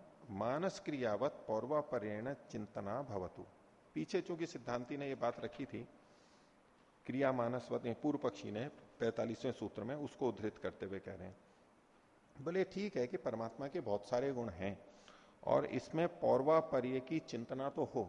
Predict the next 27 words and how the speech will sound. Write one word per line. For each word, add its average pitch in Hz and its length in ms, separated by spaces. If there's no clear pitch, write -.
कि 113 60
भाई 127 120
ये 127 140
पहले 123 360
होगा 127 320
या 123 120
बाद 110 280
में 123 80
होगा, 123 160
पहले 120 320
इसको 120 260
बोलेंगे 120 340
बाद 107 240
में, 131 140
इतना 156 260
तो 170 120
ठीक - 260
है, 98 60
चल - 200
सकता - 300
है। 98 120
"न 113 100
ही 165 240
विद्यात्वम 160 640
हीयते", 113 500
लेकिन 123 340
विद्यापना, 123 1080